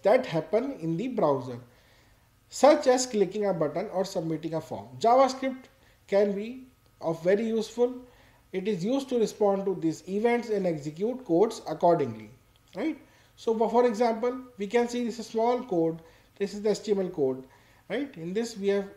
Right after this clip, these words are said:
a JavaScript event example. This is JavaScript comment function handle. So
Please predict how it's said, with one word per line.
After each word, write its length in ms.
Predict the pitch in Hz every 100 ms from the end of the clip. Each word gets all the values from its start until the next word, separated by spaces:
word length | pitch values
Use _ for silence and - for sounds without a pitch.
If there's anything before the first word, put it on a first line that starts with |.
| -
a 120 | 165
JavaScript 800 | 151 160 190 202 226 196 170 -
event 280 | 175 175 160
example. 600 | 131 143 135 - 226 302 - _ _ _ _ _
This 140 | - 202
is 160 | 240
JavaScript 680 | 175 170 165 180 - 240 - - - _ _ _
comment 440 | 208 220 247 254 214
function 560 | 185 175 165 214 285 - -
handle. 400 | - 147 120 113 117 _ _ _ - -
So 500 | - 233 262 262